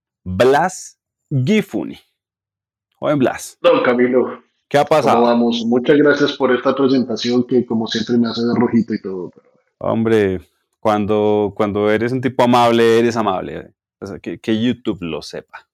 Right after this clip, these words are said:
Speaker 1: que eres así de amable.
Speaker 2: Cierto, cierto.
Speaker 1: Bueno, eh, tuvimos hace, hace algunos días, tuvimos un episodio en el que hablamos acerca del gran, eh, fantástico update de Google, en el que, eh, llega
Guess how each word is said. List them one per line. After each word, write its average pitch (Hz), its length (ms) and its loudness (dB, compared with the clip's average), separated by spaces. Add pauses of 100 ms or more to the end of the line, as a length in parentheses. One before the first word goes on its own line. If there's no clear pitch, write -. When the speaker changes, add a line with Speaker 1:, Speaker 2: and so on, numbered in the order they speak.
(160)
Speaker 1:
que 87 180 -6
eres 85 160 -8
así - 220 -16
de - 80 -14
amable. - 360 -18
Speaker 2:
Cierto, - 320 -10 (640)
cierto. - 300 -18
Speaker 1:
Bueno, 143 400 2
eh, 117 400 2
tuvimos 147 460 2
hace, 190 400 2
hace 139 200 0
algunos 175 400 2
días, 165 380 2
tuvimos 117 460 2
un 147 140 0
episodio 110 480 0
en 123 80 0
el 135 100 -4
que 127 100 -2
hablamos 104 380 0
acerca 110 480 0
del 104 300 2
gran, 113 580 2 (480)
eh, 104 280 -6
fantástico 113 800 -2
update 98 300 -4
de 101 160 -4
Google, 123 500 0
en 113 60 -2
el 98 120 -4
que, - 140 -4
eh, 95 840 -2 (180)
llega 104 600 -2